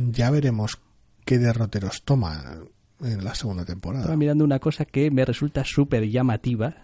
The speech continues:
Speaker 2: Estaba mirando en I M D B, eh, Black Lightning,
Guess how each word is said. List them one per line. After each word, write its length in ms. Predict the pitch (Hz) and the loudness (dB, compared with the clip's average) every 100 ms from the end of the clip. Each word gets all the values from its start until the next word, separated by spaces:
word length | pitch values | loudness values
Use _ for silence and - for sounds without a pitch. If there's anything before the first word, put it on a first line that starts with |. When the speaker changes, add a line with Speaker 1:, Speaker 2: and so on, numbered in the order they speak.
| - | -18
Speaker 2:
Estaba 340 | - - 123 123 | -12 -8 -2 0
mirando 300 | 123 135 117 | 2 2 2
en 120 | 113 | 4
I 120 | 120 | 4
M 140 | 113 113 | 4 2
D 140 | 110 | 2
B, 220 | 131 120 - - - | 2 -2 -6 -20 -12
eh, 280 | 101 95 95 | -10 -10 -8
Black 280 | 104 120 117 | -6 -4 -2
Lightning, 460 | 131 117 117 147 | -2 0 0 0